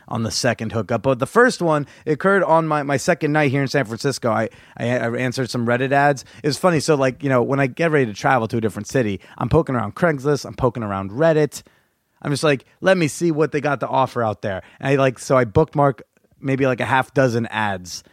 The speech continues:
to answer, and I'm answering them in the Milwaukee airport during my layover. <laughs> And I got a response, um,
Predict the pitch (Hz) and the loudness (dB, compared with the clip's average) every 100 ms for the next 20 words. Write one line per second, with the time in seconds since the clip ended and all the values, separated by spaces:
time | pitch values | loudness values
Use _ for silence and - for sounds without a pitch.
0 | _ - 113 120 110 110 95 - 113 113 | _ -6 -2 -2 -2 -4 -6 -10 -6 -2
1 | 117 117 139 143 151 139 131 131 127 131 | -2 0 -2 0 0 0 -2 -2 0 2
2 | 120 120 113 123 127 143 127 135 123 113 | 2 2 2 -2 -2 -2 0 0 0 0
3 | 123 120 110 127 135 117 101 95 - _ | -2 -2 -2 0 2 2 0 -8 -12 _
4 | 131 _ 160 - - - - 131 135 147 | -18 _ -8 -8 -16 -18 -4 0 2 2
5 | 143 135 127 165 202 151 - 131 127 123 | 2 -2 0 2 2 0 0 2 4 4
6 | 120 117 | 0 -4